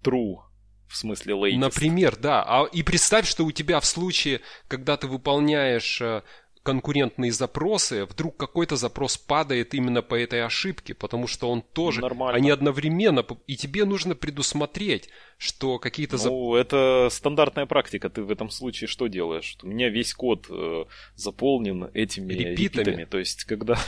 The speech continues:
Speaker 1: <laughs> да-да-да, у меня три повтора. То есть, если падает, там есть специальный код ошибки, конкретно в Postgres, что ты понимаешь, что транзакция и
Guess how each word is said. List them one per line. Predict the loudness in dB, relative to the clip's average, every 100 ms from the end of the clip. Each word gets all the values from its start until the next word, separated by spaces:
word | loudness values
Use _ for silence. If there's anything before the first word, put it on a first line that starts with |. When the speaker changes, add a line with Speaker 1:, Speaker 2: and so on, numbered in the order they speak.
| 0
Speaker 1:
<laughs> | 0 0
да-да-да, | 4 6 8 6 4 0 -4 -12 -10
у | -4
меня | -4
три | 2 2
повтора. | 4 0 0 2 2 2
То | -4
есть, | -4 -2
если | 0 -2
падает, | 2 6 6 4 0
там | -2
есть | -4 -10
специальный | -4 0 0 0 -2 -4
код | 0 0 0
ошибки, | -2 -2 -4 -6
конкретно | -6 -2 -4 -4 -10
в | -2
Postgres, | -2 -2 -2 -2 -2 -8 -12 -20 -20 -12
что | -10 -4
ты | 0
понимаешь, | 0 2 4 4 2
что | -2 -4 -2 2 2 0 -2
транзакция | -4 0 2 0 -4 -8 -4 -4 -4 -6
и | -6 -6